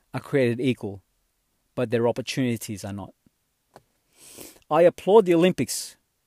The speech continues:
the I O C, for encouraging countries like Equatorial Guinea to participate. See, based on statistics,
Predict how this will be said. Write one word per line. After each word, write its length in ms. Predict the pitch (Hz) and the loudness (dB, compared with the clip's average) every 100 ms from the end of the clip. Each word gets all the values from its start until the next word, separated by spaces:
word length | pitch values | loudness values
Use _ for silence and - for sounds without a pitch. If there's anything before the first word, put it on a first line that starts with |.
| _ _ _ _ _ _ _ - | _ _ _ _ _ _ _ -10
the 100 | 131 | -2
I 160 | 135 | 2
O 100 | 139 | 4
C, 300 | 120 - 110 | 2 -2 -8
for 240 | 95 - 160 | -6 0 0
encouraging 460 | 147 180 185 156 | 2 2 2 2
countries 680 | 147 170 160 - 90 - - _ _ _ _ | -2 -2 -2 -6 -10 -12 -20 _ _ _ _
like 160 | 110 110 160 | -10 -8 -6
Equatorial 460 | 147 160 156 135 | -4 -2 0 0
Guinea 280 | 117 117 110 | 0 -2 -4
to 140 | - 170 | -6 -4
participate. 720 | 160 - 180 170 - 107 - _ _ _ _ _ _ _ _ _ _ _ _ _ _ _ _ _ _ _ _ _ | -4 -4 -4 -4 -2 -2 -4 _ _ _ _ _ _ _ _ _ _ _ _ _ _ _ _ _ _ _ _ _
See, 180 | - | -4
based 380 | 175 117 196 220 | -4 0 2 2
on 100 | - | 0
statistics, 640 | - 147 - 170 - 110 | -2 -4 -6 -6 -6 -10